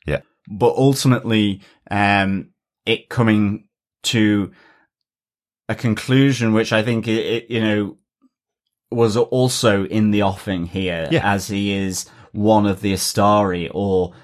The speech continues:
Speaker 2: a wise one in the, the tongue of the Harfoots.
Speaker 1: Yes.
Speaker 2: Also wizards.
Speaker 1: A wizard,
Speaker 2: Yes,
Speaker 1: exactly,
Speaker 2: we
Speaker 1: yeah.
Speaker 2: have wizards.
Speaker 1: Yes, we do. Yes, we do. Uh, really good. I, I have to say, these scenes with, uh, with the three, the, uh,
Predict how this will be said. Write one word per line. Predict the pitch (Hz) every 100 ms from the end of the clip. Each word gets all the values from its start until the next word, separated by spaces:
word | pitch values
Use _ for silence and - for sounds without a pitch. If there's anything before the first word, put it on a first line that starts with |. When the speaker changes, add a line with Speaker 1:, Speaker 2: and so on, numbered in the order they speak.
| _
Speaker 2:
a | 95
wise | 92 101 101 104 98
one | 98 98 90 82 - -
in | 98 95 92 -
the, | 101 95 92 90
the | 92
tongue | - 110 104 98 95
of | - 95 90 -
the | 92
Harfoots. | 92 92 - 80 - - - 73
Speaker 1:
Yes. | 87 - -
Speaker 2:
Also | 101 - 92 87 -
wizards. | 90 92 90 92 69
Speaker 1:
A |
wizard, | 67 64 - - - -
Speaker 2:
Yes, | 92 98
Speaker 1:
exactly, | 123 - 120
Speaker 2:
we | 120
Speaker 1:
yeah. | 135
Speaker 2:
have | 104 113 110 - -
wizards. | 90 98 123 123 98 76 71
Speaker 1:
Yes, | 69 -
we | 78
do. | 87 98 78
Yes, | 67 -
we | 82
do. | 78 90 73
Uh, | 85
really | 87 95 82
good. | 85 73
I, | 73 -
I | 80
have | 85 82
to | 82
say, | - 73
these | 71 69
scenes | - 76 78 65
with, | 69 - 69
uh, | 69 65
with | 69 -
the |
three, | 67 - 78 71 69
the, | 64 65
uh, | 57